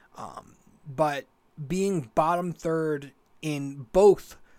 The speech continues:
three-point percentage and assists per game is, uh, this is historically, statistically speaking, not very successful down the line in a playoff run.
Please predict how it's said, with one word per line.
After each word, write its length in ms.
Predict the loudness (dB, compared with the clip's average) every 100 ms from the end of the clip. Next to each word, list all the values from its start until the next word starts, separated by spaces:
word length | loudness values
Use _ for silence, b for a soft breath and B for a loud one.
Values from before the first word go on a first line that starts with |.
| b
three-point 540 | -6 -4 4 6 6 0
percentage 580 | -4 -4 -6 -6 -10 -8
and 300 | -6 -4 -4
assists 560 | -6 -6 -8 -8 -10
per 180 | -8 -8
game 560 | -6 -4 -4 -6 -10 -14 _ b b b b b -8
is, 680 | -4 -4 -4 -4 -4 -8 -16 _
uh, 260 | -20 -20 -20 -20 -20
this 220 | -14 -12
is 160 | -10 -8
historically, 920 | -6 -2 -2 -2 -4 -6 -6 -6 -8 -12
statistically 640 | -10 -8 -4 -6 -6 -8
speaking, 760 | -10 -6 -4 -4 -6 -6 -8 -12 b b b b b
not 360 | -2 4 4 4
very 320 | -2 -2 0
successful 720 | -2 -4 -4 -2 -4 -6 -8
down 220 | -4 -2 -4
the 60 |
line 300 | -6 -8 -8
in 80 | -12
a 60 | -10
playoff 460 | -6 -6 -8 -14
run. 180 | -20 -20